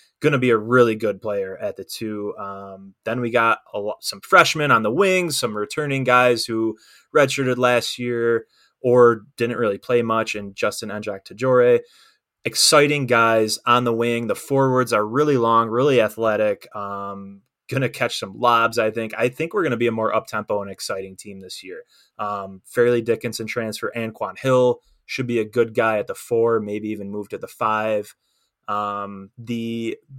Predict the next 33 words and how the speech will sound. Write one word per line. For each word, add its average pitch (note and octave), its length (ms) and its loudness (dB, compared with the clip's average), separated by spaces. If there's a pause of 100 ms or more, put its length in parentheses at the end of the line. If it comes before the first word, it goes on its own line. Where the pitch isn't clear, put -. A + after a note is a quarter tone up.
number D3 420 4
one B2+ 280 2
question A#2 460 -4
mark A2+ 280 -6
I G#2+ 180 0
have A#2+ 240 -2
right B2 180 0
now B2 340 2 (400)
is A#2+ 280 2
that A2 240 -2
five G2 360 -8
position, G2 480 -16
because G#2+ 240 -8
we A2+ 80 -6
got A2+ 300 2 (580)
Maxim B2 380 0
Madison, A2 800 0
uh, G2+ 280 -6
a G2 60 -8
transfer G#2 420 -10
from G2+ 180 -14
Pitt. B2+ 360 2
We G#2+ 80 -6
have F#2+ 120 -8
Chad G#2 280 -6
Venning. A#2+ 420 -2
We G#2+ 100 0
have G2+ 100 -2
Melian A2 400 -4
Martinez, C3 640 -6
who's A#2 200 -8
a A#2 60 -2
freshman. A#2 640 -4